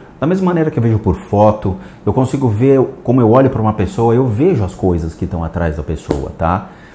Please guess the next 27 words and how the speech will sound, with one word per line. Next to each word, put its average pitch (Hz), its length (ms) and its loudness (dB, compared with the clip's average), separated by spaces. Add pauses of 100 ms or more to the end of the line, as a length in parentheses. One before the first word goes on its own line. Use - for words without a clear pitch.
(160)
Eu 127 100 4
vejo. 120 480 2
Então, 143 240 -2
pra 147 140 -2
mim, 151 320 0 (240)
ficar 147 280 -2
assistindo 147 500 -2
um 110 40 0
vídeo 107 220 0
desse, 127 380 0
eu 123 80 -2
consigo 190 340 -2
ver. 135 420 0 (140)
Cinema, 131 580 2
por 107 160 2
exemplo, 147 520 0
eu 123 80 2
não 247 100 0
posso 156 380 2
ligar 107 680 2 (200)
a 95 80 2
minha 110 140 2
medi-, 101 520 0
mediunidade 98 680 0
no 95 100 0
cinema 120 380 0
porque 175 520 0